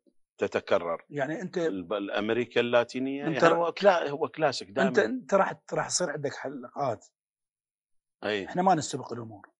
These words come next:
Speaker 2: يعني إذا خلص الدور الأول،
Speaker 1: مم.
Speaker 2: راح نفرغ، يعني أنت وضيوفك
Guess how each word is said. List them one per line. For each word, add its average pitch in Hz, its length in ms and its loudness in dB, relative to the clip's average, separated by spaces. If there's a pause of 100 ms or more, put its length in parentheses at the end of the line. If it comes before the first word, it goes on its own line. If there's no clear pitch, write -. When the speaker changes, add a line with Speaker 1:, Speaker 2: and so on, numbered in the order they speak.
(160)
Speaker 2:
يعني 156 360 0
إذا 165 120 4
خلص 202 280 4
الدور 160 240 2
الأول، 117 420 -4 (480)
Speaker 1:
مم. 107 220 -6 (260)
Speaker 2:
راح 156 160 2
نفرغ، 170 360 2 (120)
يعني 156 480 0
أنت 190 200 -2
وضيوفك 151 800 2